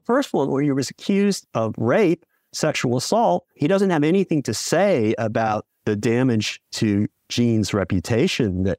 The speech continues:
he caused when he was president of the United States and defamed her. So, uh, he doesn't have to go to that trial.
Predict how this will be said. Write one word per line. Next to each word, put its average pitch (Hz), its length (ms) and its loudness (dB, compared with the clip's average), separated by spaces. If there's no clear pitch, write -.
he 107 140 -4
caused 92 520 -2
when 92 160 0
he 95 120 2
was 90 140 0
president 90 380 0
of 90 80 0
the 92 60 0
United 85 340 -2
States 92 460 -2
and 92 400 0
defamed 113 540 0
her. - 260 -10
So, 160 580 0
uh, 143 60 0
he 175 120 2
doesn't 262 160 2
have 247 100 0
to 226 60 0
go 156 140 2
to 180 60 2
that 147 160 0
trial. 82 260 -6